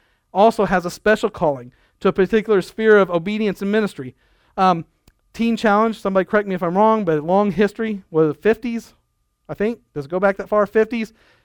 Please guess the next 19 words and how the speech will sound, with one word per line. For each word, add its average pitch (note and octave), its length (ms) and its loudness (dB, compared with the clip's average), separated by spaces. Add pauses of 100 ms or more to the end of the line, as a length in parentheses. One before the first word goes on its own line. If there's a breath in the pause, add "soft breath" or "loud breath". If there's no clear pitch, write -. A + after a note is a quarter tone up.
(100)
And D3+ 200 -4
I'm D3 60 -8
trying G3 180 -2
to F#3+ 40 -4
think G#3 120 -4
of G3 60 -8
his F3+ 140 -4
name. G#3 340 -2 (260 soft breath)
They C#3+ 100 -6
called F3+ 240 0
him E3+ 80 -6
Socks G3+ 460 0
on E3+ 100 -4
the D#3+ 60 -6
streets G3+ 360 -8
of, D#3 360 -2 (500)
was C#3+ 80 -8
it C#3 40 -8
S-, - 180 -20